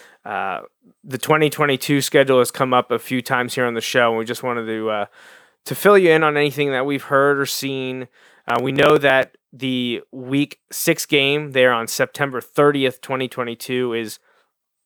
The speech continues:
close to being confirmed to be Governor Mifflin. I th-, I'm not sure the paperwork has been signed yet and submitted, but because both teams are on a section bye in the new Berks L L League,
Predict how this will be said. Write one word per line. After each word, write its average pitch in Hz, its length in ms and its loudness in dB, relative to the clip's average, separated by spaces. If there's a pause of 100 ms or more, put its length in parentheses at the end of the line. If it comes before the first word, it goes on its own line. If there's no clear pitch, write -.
(520)
close 185 300 2
to 165 80 -6
being 147 240 2
confirmed 139 520 0
to 127 80 0
be 120 140 -2
Governor 117 340 0
Mifflin. 110 400 -2
I 110 100 2
th-, 127 220 0
I'm 123 140 0
not 127 160 0
sure 135 160 -2
the 107 80 -4
paperwork 139 560 -2
has 127 140 -2
been 123 120 -6
signed 123 340 0
yet 123 160 4
and 113 120 -8
submitted, 123 500 0 (540)
but 117 260 2
because 135 440 0
both 131 260 2
teams 127 320 -4
are 117 180 4
on 117 260 -2
a 104 180 -6
section 147 520 0
bye 123 300 4
in 120 160 -2
the 113 60 -4
new 113 180 -6
Berks 117 320 0
L 123 160 -2
L 117 160 0
League, 113 340 -4